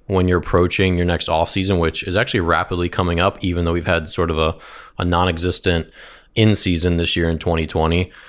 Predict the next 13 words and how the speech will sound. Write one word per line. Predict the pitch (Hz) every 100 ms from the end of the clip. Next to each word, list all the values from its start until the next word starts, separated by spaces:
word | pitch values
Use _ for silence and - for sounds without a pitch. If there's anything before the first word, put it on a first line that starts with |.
| - - -
And | 98
lastly, | 107 110 - 107 104 101
my | 95 92 92 90 -
listener | 101 101 - 92
question | - 95 - 92 90 90 - _ _
is, | 95 87 87 85 80 - - _ -
what | 98 113
should | 117 123
be | 95 98 98
a | 98 92
proper | 82 - 87 92
bullpen | 85 87 101 - 98
length | 95 92 92 - -